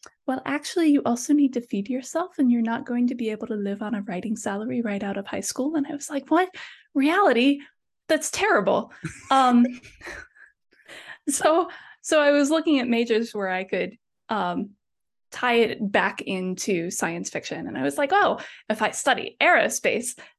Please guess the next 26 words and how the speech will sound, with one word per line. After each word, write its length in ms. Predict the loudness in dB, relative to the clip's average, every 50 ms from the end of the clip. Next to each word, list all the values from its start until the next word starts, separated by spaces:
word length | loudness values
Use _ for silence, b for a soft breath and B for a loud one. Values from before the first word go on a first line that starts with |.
| _ _ -2
then 480 | 0 2 4 6 6 6 6 4 2 -2 0
I 160 | 0 0 -2
can 240 | -2 -4 -4 -4 -2
write 400 | 0 0 0 0 -2 -4 0 0
better 240 | 0 2 2 0
sci-fi." 760 | -2 -2 -4 -4 -4 -4 -6 _ -2 -2 -2 -2 -2 -6 -6 -10 _ _ _ _ _ -4
And 120 | -2 0
I 60 | 0 0
told 200 | 0 0 0 0
myself 420 | 0 -2 0 0 0 -2 -2 -2
that, 220 | -2 -2 -2 -2
and 80 | -2 -2
then 120 | -2 -2
I 80 | -2 -4
actually 460 | -6 -6 -8 -10 -8 -6 -6 -6 -4
studied 380 | -6 -6 -8 -6 -6 -4 -4 -4
it. 160 | -4 -6 -4
And 260 | -4 -4 -2 -2 -2 -2
then 100 | -2 -4
I, 220 | -4 -4 -6 -8 -6 -6
like, 260 | -4 -4 -4 -6 -8 _ -4
don't 260 | -4 -2 -2 -2 -6 -6
write 340 | -4 -4 -2 -2 -2 -4 -6
hard 340 | -6 -4 -4 -4 -4 -4
sci-fi. 640 | -6 -6 -6 -6 -6 -6 -6 -6 -4 -4 -4 -6 -8 _ _ _ _ _ _ _ -8
Um, 500 | -8 -6 -6 -6 -6 -6 -6 -8 -12